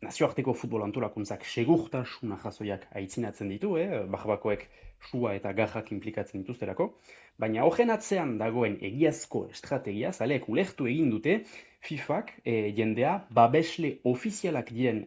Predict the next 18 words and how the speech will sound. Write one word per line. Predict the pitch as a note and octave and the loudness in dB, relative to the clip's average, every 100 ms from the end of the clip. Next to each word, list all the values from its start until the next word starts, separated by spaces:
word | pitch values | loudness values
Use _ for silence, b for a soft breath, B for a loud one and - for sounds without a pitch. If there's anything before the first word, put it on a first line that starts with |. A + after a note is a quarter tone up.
| - | -4
jan | G#2 B2+ | 0 0
eta | G#2+ G2 | 0 0
edari | A2 C3+ A2+ G2 | 0 0 -2 -6
postuetara | - G#2 C#3 B2+ A2+ F#2+ | -8 -6 -2 -2 0 -2
erakarri | G2 - G#2+ - | -2 -4 -6 -6
nahi | G#2+ G#2 | -6 -6
izan | - G2+ | -6 -6
ditu, | F2 B2+ E3 B B B | -2 -2 -2 B B B
diru | G2 A#2 | -4 -2
gehiago | G#2 F#2+ A2+ G#2+ - - | 0 2 2 0 -6 -14
ateratzeko, | - G#2 F#2 F#2+ B2 D3 | -4 -4 -4 -8 -8 -6
bistan | G#2+ F2 F2 | -8 -10 0
da. | D#3+ F#3 B B B B | 0 -2 B B B B
Eta | - | -6
konparazio | A2+ C3+ F3 C#3 D#3 | 0 4 4 2 0
gisa, | C#3+ C#3 F#3+ A3+ | 0 -2 -2 0
Beijingen | C3+ D3 C#3+ A#3 A3+ G#3 | 4 4 6 4 6 6
ere | F3 | 4